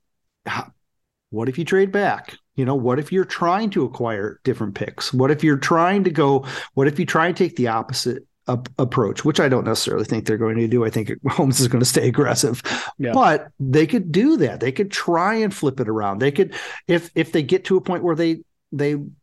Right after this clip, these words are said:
Speaker 1: have a, a quarterback that they like, they could maybe try and shed a veteran or two. And, you know, they're, they're in a couple of, in two years,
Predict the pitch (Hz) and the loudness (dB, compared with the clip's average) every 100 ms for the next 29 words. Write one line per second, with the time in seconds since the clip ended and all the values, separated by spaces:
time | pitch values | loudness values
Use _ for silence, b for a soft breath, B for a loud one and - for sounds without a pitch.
0 | _ 131 156 165 170 - 170 - - - | _ -2 -2 -2 -6 -8 -8 -8 -14 -20
1 | - - 170 170 170 180 185 180 180 196 | -6 0 2 2 0 0 0 0 0 0
2 | 170 170 202 180 208 294 240 156 143 131 | 0 0 0 0 0 0 0 2 2 2
3 | 123 117 - _ - - 160 127 120 120 | 0 -2 -8 _ -6 0 2 2 0 0
4 | 117 113 107 104 104 - 131 113 107 117 | 0 -2 -2 -4 -4 0 0 0 -2 0
5 | 131 131 127 B B B 156 143 135 151 | 0 0 -4 B B B 0 2 4 2
6 | 135 156 - 175 160 170 185 175 151 160 | 2 -2 -2 -2 0 0 0 0 -2 -2
7 | 160 135 - 196 147 151 214 247 | -4 -2 0 0 2 0 0 -2